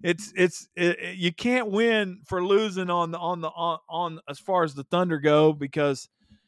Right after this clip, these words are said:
you know, both sides of the fence. We're in the middle of a rebuild, and everybody wants to get that one of the top two or three picks in the draft, and that's important to everybody. But yeah, no, they're putting out the tryhards, and they keep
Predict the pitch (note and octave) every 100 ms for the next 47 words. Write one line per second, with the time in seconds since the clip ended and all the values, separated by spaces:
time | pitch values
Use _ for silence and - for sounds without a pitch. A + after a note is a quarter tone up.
0 | _ C#3 D3+ D#3+ D3 F#3 F3 G#3 F#3 D3+
1 | C#3+ - F#3+ D3+ C#3+ D3 D#3 E3+ D#3+ F3
2 | E3 D3 D#3 F3 E3 F3 F3 D3+ D#3 E3+
3 | D#3+ D#3+ D3+ E3 F3 - D3+ E3+ - D#3
4 | C3 _ _ _ _ _ _ D#3 F3 D3
5 | - F3 E3 - F3+ D#3 C3+ E3+ D#3 -
6 | D#3+ D3 D3+ C3+ A#2+ D#3+ G#3+ D#3+ - B2+
7 | D#3+ E3+ C#3+ D#3+ F#3+ F3 C#3 C3 C3+ C3+
8 | C#3 D#3 C3 - _ _ _ _ B2+ B2+
9 | A#2+ C#3 D3 C3+ F3+ - B3 A3+ A3+ G3
10 | A3+ A3+ G#3 A3 G#3+ F3 E3+ F#3 F#3+ A3